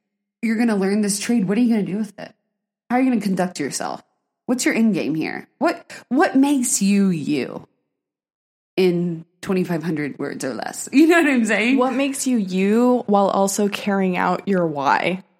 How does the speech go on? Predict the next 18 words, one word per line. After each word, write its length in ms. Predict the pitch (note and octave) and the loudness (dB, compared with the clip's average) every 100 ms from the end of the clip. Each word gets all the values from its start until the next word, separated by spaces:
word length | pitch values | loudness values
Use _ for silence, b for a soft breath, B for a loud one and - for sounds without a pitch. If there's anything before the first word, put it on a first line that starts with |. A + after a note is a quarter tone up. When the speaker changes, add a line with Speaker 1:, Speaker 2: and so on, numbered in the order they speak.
| _ | _
Speaker 1:
Exactly, 600 | C4+ C4+ D4 G4 B4+ B3 | -2 0 2 2 0 -4
right? 180 | F#3+ G#3 | 0 2
Speaker 2:
Right? 80 | A3+ | 2
Speaker 1:
Like, 120 | B3+ | 4
if 80 | B3 | 4
you 100 | A#3+ | 6
wanna 160 | B3 A#3 | 6 4
do 120 | B3 | 4
a 60 | |
little 140 | A#3 G#3+ | 2 0
formula 420 | G#3+ C4+ A3 D3 | 2 2 2 0
right 100 | G#3 | 0
Speaker 2:
Yeah, 220 | C#4 A#3+ G#3+ | 2 2 2
Speaker 1:
there. 80 | A3 | 2
Yeah. 160 | B3+ B3 | 2 2
Speaker 2:
there 20 | |
you 120 | A#3 | 0
go. 100 | A3+ | -2